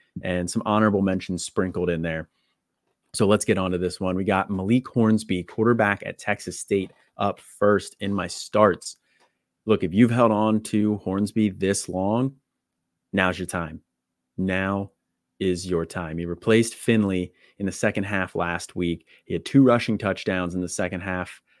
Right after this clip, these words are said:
Um, he only threw the ball eight times, but his value is really gonna come on the ground. When they get Arkansas State this week, that defense is terrible all around.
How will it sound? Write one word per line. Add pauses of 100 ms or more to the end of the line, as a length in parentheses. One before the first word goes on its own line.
(200)
Um,
he
only
threw
the
ball
eight
times,
but (180)
his
value
is
really
gonna
come
on
the
ground. (460)
When
they
get
Arkansas
State
this
week,
that
defense
is
terrible
all
around.